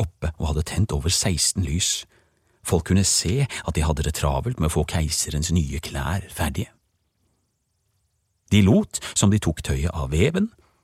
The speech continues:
de klippet i luften med store sakser, de sydde med synål uten tråd og sa til sist, "Se, nå er klærne ferdige." Keiseren med sine fornemste kavalerer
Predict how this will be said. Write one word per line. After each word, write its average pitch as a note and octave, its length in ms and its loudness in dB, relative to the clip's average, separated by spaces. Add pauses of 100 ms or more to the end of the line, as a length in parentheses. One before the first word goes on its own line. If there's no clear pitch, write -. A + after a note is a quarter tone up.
(200)
de D#2+ 100 -4
klippet - 320 0
i D2+ 80 0
luften - 460 2
med - 80 0
store B2 340 2
sakser, - 540 0 (340)
de E2+ 80 0
sydde F#2 460 4
med A#2+ 100 4
synål G2+ 560 4
uten G#2 400 4
tråd G#2 320 4
og - 320 0
sa D#2 240 4
til F2+ 160 0
sist, - 460 0
"Se, - 960 0 (420)
nå G2 320 4 (400)
er C#2 400 -2
klærne D2+ 640 -4 (240)
ferdige." F#3 640 0 (1600)
Keiseren D#3 560 4
med A#2 80 6
sine A2+ 220 4
fornemste E2 420 4
kavalerer F#2+ 640 4